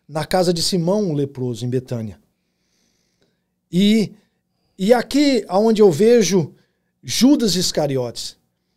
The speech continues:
Judas, ele acreditava que Jesus ia ser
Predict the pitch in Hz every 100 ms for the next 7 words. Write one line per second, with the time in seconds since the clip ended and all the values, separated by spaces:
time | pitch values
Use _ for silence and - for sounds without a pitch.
0 | _ _ _ _ _ - - 156 254 294
1 | 269 - - _ _ _ _ 226 220 233
2 | 214 220 - 214 240 226 147 139 110 _
3 | _ _ _ _ - 208 208 156 214 254
4 | 175 233 208 - 226 240